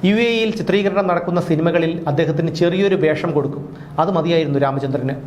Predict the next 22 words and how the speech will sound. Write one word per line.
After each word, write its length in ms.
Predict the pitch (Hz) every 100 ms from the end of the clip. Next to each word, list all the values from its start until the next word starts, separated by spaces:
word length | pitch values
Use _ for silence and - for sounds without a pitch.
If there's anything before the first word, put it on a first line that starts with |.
| - - -
പ്രതിഫലമായി 580 | 180 208 208 208 185 180 175 165 170
ആ 20 | 170
സിനിമ 200 | 170 190 190
ചിത്രീകരിക്കാനുള്ള 640 | - 175 175 170 165 160 151
എല്ലാ 160 | 147 202 202
സൗകര്യങ്ങളും 500 | 170 175 170 165 156 - - -
സാമ്പത്തിക 420 | 160 165 180 185 170 165
സഹായങ്ങളുമടക്കം 760 | 143 175 180 170 160 147 143 147 143
അദ്ദേഹം 240 | 143 147 143
നൽകും. 220 | - - - - - - 170
ഇങ്ങനെ 180 | 180 175
രാമചന്ദ്രൻ്റെ 580 | 156 180 180 170 165 160 156
നല്ല 160 | 156 180 165
മനസ്സിനെ 320 | 156 160 156 151
മുതലെടുത്ത 420 | 156 156 151 156 156 156
എത്രയോ 280 | 160 185 190 180
പേർ 140 | 135 - - - 147
മലയാള 280 | 156 175 165
സിനിമയിൽ 340 | 165 151 151 147 147
ഇപ്പോഴുമുണ്ട്. 520 | 139 147 147 147 127 - - - - - - 175
അദ്ദേഹത്തിൻ്റെ 420 | 196 214 226 220
വീഴ്ചയിൽ 440 | 196 214 214 208